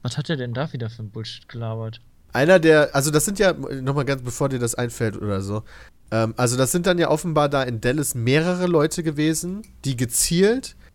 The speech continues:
Speaker 2: gegen Polizisten vorgegangen sind, um die umzubringen. Äh, einer der Verdächtigen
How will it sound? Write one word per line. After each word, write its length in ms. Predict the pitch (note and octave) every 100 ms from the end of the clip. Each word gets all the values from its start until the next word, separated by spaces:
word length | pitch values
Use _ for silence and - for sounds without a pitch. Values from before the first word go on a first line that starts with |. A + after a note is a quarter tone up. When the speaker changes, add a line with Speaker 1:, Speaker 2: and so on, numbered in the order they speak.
| _ _ -
Speaker 2:
gegen 220 | D3 D#3+
Polizisten 600 | D#3+ D#3 - D3+ - A#2+
vorgegangen 640 | - G#2 F#2+ G2+ G2 G2+
sind, 400 | G2+ A#2 D3 - -
um 260 | C3+ C#3+
die 200 | A#2+ B2+ C3+
umzubringen. 600 | B2 A#2 G2 F#2 F2+ F#2 - - - - -
Äh, 280 | G2+ G#2 -
einer 340 | A#2+ C3+ D#3+ D3
der 540 | D3 C#3+ C#3+ C#3+ C3 -
Verdächtigen 1500 | - C3 A#2 D3 - - E3+ - - - - C3+ E3+ F#3+